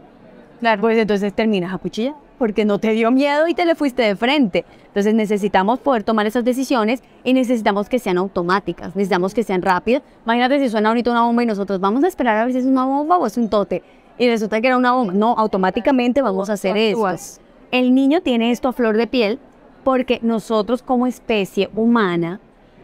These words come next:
Speaker 2: tenemos una corteza que toma decisiones. Esa corteza, ese cerebro, se construye a través de interacciones con otros seres humanos. O sea, dentro de la barriga no se puede.
Speaker 1: Ujú.
Speaker 2: Entonces, este bebé nace y ahora empieza a tener interacciones contigo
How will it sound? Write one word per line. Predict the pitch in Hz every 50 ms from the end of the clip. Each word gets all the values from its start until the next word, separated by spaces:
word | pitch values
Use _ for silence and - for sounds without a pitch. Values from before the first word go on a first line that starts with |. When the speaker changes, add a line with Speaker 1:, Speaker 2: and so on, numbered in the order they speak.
| - -
Speaker 2:
tenemos | 226 220 214 208 196 190 185 175 -
una | 175 170 165
corteza | - - 240 240 240 - 254 247 220 - 214
que | - 220
toma | 185 185 175 170
decisiones. | 170 175 185 233 214 - 262 220 196 202 208 - -
Esa | 214 202 - 240 240
corteza, | - - 277 277 262 - 285 262 240 220 - 214 202
ese | 196 - 226
cerebro, | - 269 247 247 247 233 220 214 220 233 240
se | - - 214 202
construye | - 233 233 226 - - - - 247 269 262 233 190 214 220 233 - - _ - -
a | - 220 226
través | 214 214 202 196 190
de | 180 185
interacciones | 190 190 226 208 196 180 - - 190 180 185 175 -
con | - 220 202
otros | 185 180 170 175 180 -
seres | - 180 170 165
humanos. | 196 202 226 254 220 180 165
O | 180
sea, | 160 185
dentro | 175 170 175 180
de | 180
la | 180
barriga | 170 170 170 185 185 190
no | 185 185
se | - 190
puede. | 220 226 202 165
Speaker 1:
Ujú. | 165 - - - 196 214 220 220 233 269 - -
Speaker 2:
Entonces, | - 226 196 208 208 214 185
este | 208 190 - 214 214
bebé | 233 247 262 262 247 233 233 233 - -
nace | 214 214 226 226 226 226 226 208 - 262 277 -
y | - 220
ahora | 208 185 185 185
empieza | 190 185 202 190 214
a | 220
tener | 233 226 208 190
interacciones | 196 190 208 202 208 196 - 208 180 175 170 -
contigo | 247 247 240 - 339 330 320 220 254 294 -